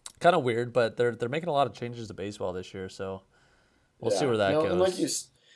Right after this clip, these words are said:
Speaker 2: yeah, like you said, like, change is good. And I feel like a lot of people like seeing change, but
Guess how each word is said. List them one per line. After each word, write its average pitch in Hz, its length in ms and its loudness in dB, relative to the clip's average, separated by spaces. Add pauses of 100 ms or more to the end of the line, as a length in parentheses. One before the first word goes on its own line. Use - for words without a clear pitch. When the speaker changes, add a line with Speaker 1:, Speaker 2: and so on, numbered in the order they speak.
(180)
Speaker 2:
yeah, 104 140 4
like 180 200 2
you 196 80 -2
said, 117 240 6
like, 117 160 4
change 160 260 2
is 151 120 2
good. 113 360 0 (420)
And 113 300 4
I 117 40 4
feel 160 140 2
like 156 80 2
a 143 40 4
lot 123 140 8
of 120 60 0
people 120 180 2
like 101 240 0
seeing 107 360 -4
change, 127 560 -4
but 107 440 4